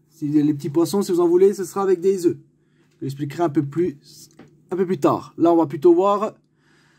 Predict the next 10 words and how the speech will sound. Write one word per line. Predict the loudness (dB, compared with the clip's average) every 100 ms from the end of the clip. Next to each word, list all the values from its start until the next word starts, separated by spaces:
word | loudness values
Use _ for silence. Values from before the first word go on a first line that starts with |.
| _ _ _
sa | -8
sociabilité. | -6 0 0 2 4 4 2 -2 _ _ _
Donc, | -2 -2
ça | 0 -2
vit | 2 2
en | 4
banc. | 2 0 -2 -14 _ _ _ -8
Donc, | 0 0 0 -4
entre | -6 -2
six, | -2 2 0 0 -4